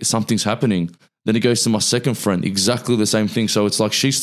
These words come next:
the, the girl at the start starts bawling. The second girl starts bawling. My first mate starts bawling. Goes to my other mate, same thing, bawling and bawling and bawling, crying out, like, fully crying out, breaking down, calling out to God.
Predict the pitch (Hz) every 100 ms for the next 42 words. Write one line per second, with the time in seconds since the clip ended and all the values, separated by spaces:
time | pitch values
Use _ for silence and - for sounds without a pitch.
0 | - 107 110 - 104 123 117 113 117 107
1 | 113 104 101 110 117 117 110 107 - 127
2 | 123 110 110 107 104 104 98 - - 101
3 | 104 120 113 110 - 107 98 95 104 110
4 | 90 85 - _ _ _ _ 120 117 -
5 | 113 101 117 110 92 - - 107 90 117
6 | 95 92 92 123 113 95 95 98 117 113
7 | 101 98 98 110 95 - 139 143 131 135
8 | 110 120 110 - - 151 156 143 135 127
9 | 123 123 - - _ _ _ _ _ _
10 | - 101 113 117 113 107 101 117 107 107
11 | 101 101